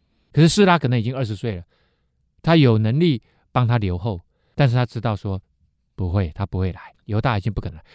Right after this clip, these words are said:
所以他就在犹大身上下手。好，那两个人睡觉之后呢，诶，发生一件事情，怎么样呢？他玛怀孕了。他玛不是要怀孕吗？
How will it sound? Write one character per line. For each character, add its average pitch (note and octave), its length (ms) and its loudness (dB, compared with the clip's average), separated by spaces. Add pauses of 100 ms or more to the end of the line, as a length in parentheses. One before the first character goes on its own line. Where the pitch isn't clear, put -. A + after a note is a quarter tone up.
所 - 100 2
以 D#3+ 40 6
他 D#3 120 6
就 E3 120 2
在 D#3+ 80 2
犹 B2 140 0
大 C3 120 0
身 A#2 160 -6
上 A#2 100 -2
下 G2 220 -6
手。 - 180 -18 (600)
好， G#2+ 260 -4 (720)
那 C#3 240 2 (160)
两 A#2 180 2
个 B2 80 2
人 C#3 140 4
睡 D3+ 160 -2
觉 C#3 160 -2
之 B2+ 140 -6
后 A#2+ 160 -2
呢， F#2 180 -6 (300)
诶， A2+ 320 -2 (100)
发 A#2+ 160 -2
生 B2 140 0
一 - 20 0
件 G#2+ 160 0
事 G#2 160 -8
情， F2 200 -16 (640)
怎 - 120 -8
么 F#2 60 -2
样 A2+ 200 2
呢？ G2 140 -2 (300)
他 C#3+ 260 -2
玛 G2+ 180 -2
怀 D#2+ 260 -10
孕 G#2+ 200 -8
了。 - 160 -18 (1200)
他 G#3 180 4
玛 F3+ 120 6
不 D3+ 100 2
是 E3 100 2
要 F#3+ 120 8
怀 C#3 140 4
孕 F#3 180 6
吗？ D#3 260 2